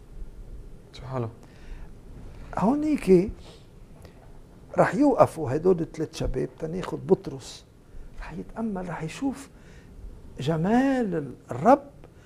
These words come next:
Speaker 2: رح يشوف القيامة،
Speaker 1: مزبوط.
Speaker 2: رح يشوف ال-، الجمال. شو بيعمل؟ بس بيتأملوا. كما هذا الشخص يلي طلع من الكهف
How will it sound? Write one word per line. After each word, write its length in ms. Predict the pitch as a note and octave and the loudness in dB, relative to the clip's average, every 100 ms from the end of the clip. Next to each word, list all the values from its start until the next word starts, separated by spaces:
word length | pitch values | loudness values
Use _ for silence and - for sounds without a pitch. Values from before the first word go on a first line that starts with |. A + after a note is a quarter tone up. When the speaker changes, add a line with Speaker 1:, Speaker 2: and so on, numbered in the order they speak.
| - - | -18 -6
Speaker 2:
رح 220 | D3+ - | -4 -2
يشوف 480 | E3 - - E4+ E4+ | -4 -2 4 4 4
القيامة، 800 | G#3+ - E3+ G3+ F4+ G#4 E4 G3 - - - - - - | -4 0 6 8 8 8 4 0 -4 -16 -20 -16 -10 -6
Speaker 1:
مزبوط. 280 | A2+ G#2+ G#3 | -4 4 6
Speaker 2:
رح 200 | G3 - | 6 4
يشوف 540 | F#3+ - E4+ F4 - | -6 2 4 4 2
ال-، 380 | F3 E3+ D#3 D3 | -4 -2 -4 -4
الجمال. 600 | D#3+ C#3+ A3 E4 F4+ C#4 - - - - - - - - - - - - - - - - - - - | 0 4 6 6 6 4 -4 -16 -20 -20 -20 -20 -20 -20 -20 -20 -20 -20 -20 -20 -20 -20 -20 -18 -10
شو 240 | - - C4+ | -6 -2 0
بيعمل؟ 480 | F#3 D3+ A#2 B2 C#3 - - - - - - - - - - | 2 2 0 -6 -10 -16 -20 -20 -20 -20 -20 -20 -18 -18 -6
بس 200 | A#3 A#3 - | -6 -6 -6
بيتأملوا. 640 | F#3+ F#3+ G3+ D#3+ B2 A#2 - - - - - - - - | -6 2 2 2 -2 -8 -14 -20 -20 -20 -20 -20 -20 2
كما 360 | - D4 C4+ B3 | 6 8 10 8
هذا 440 | F#3 A3+ A3+ G3 | 10 10 10 8
الشخص 760 | F#3+ F3+ - - - A3+ - - | 4 0 -8 -6 4 4 4 -4
يلي 200 | D#3+ D#3 | -4 0
طلع 340 | - G3+ F#3 | 4 4 4
من 140 | F3+ F3+ | 2 0
الكهف 600 | D#3+ - F3 B3+ - | 2 6 8 8 6